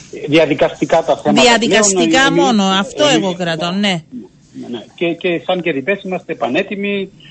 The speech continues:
Speaker 1: ε, και αναμένουμε απλώς το, το πράσινο φως από την κυβέρνηση. Το πραγματικό πρόβλημα που θα αντιμετωπίσουμε όταν ξεκινήσουμε
Speaker 2: Ναι.
Speaker 1: είναι,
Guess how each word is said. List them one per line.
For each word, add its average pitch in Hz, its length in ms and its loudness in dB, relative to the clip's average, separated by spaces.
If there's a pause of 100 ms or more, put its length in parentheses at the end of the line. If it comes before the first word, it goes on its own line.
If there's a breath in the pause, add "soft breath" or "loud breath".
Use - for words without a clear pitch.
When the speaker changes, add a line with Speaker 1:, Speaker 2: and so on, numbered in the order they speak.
(560 loud breath)
Speaker 1:
ε, - 40 -6
και - 120 -2
αναμένουμε 165 400 2
απλώς 160 300 0
το, 147 240 2
το 131 100 -10
πράσινο 135 440 -2
φως 175 180 -4
από 175 120 -2
την 147 140 -2
κυβέρνηση. 120 480 0 (100)
Το 120 280 4 (840 loud breath)
πραγματικό 117 920 2
πρόβλημα 127 480 4
που 110 180 -6
θα 113 80 -2
αντιμετωπίσουμε 110 1040 -2
όταν 131 340 2
ξεκινήσουμε 98 1000 -4
Speaker 2:
Ναι. 170 400 4
Speaker 1:
είναι, 190 400 2